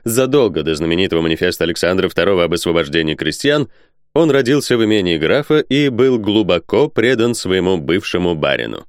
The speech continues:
Как человек, всем ему обязанный, и как искренний его друг.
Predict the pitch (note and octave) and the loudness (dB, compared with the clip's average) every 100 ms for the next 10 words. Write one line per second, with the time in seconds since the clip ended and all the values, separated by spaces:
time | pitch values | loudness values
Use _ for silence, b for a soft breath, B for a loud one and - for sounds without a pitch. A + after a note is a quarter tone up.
0 | _ _ _ _ _ E2+ D#2 - - E2 | _ _ _ _ _ -2 -2 -4 -4 -2
1 | D2 G2 - - - - E2+ E2+ E2+ F2 | 0 -2 -2 -12 -10 -4 0 0 0 0
2 | A2+ D#3 G2 E2 D#2+ b b _ E3+ - | 2 0 0 -2 -2 b b _ -2 0
3 | D3 - - E3 F3+ - C#3 C#3 C3 C3+ | -2 -2 -2 -2 0 -2 0 0 0 0
4 | F#2+ F2 F#2 D2+ A#1 - | 0 2 0 -2 -6 -10